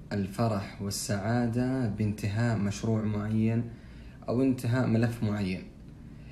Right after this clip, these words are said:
آه، هذه الحالة النفسية تجعلك في قلق وتوتر حتى تصل إلى نهاية المشروع.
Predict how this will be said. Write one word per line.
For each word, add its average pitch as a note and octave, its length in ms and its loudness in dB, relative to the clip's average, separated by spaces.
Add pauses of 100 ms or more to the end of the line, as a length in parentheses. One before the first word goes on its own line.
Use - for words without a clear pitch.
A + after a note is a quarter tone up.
(1040)
آه، G#2 320 4
هذه B2+ 500 4
الحالة A2 640 2
النفسية G#2 920 2
تجعلك A2 540 0
في G#2+ 200 0
قلق A2 420 4
وتوتر A#2 540 0
حتى A#2+ 380 -2
تصل C3 420 0 (760)
إلى A2 180 4
نهاية A2+ 340 2
المشروع. G2 440 0